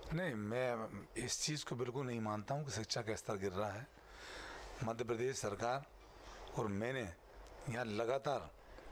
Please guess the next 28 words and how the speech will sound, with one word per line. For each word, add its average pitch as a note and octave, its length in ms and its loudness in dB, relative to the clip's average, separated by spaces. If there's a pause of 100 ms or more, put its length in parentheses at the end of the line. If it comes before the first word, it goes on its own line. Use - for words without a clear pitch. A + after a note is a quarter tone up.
(400)
entry D#3+ 300 2
year, C#3 120 4
मतलब A#2+ 240 2
जो D3+ 120 2
वो D3+ 60 4
छोटे E3 340 2
छोटे C3+ 240 0
से C#3 140 4
गांव G#2 220 2
हैं C#2 220 -2 (880)
जो C#3+ 80 2
बहुत B2 220 4
दूर C3 200 2
थे, G#2+ 180 2 (540)
दूर A#2+ 180 4
दराज, G#2 320 4 (360)
जहाँ B2 200 2
बच्चे B2+ 300 2
लोग C3+ 160 4
नहीं D3 120 4
जा A#2+ 120 4
पाते G2+ 280 4
थे, C3 160 0 (320)
मैंने C3+ 240 2
वहाँ C#3 200 4
हाई G2+ 160 4
school - 220 0
खुलाया। F2 480 2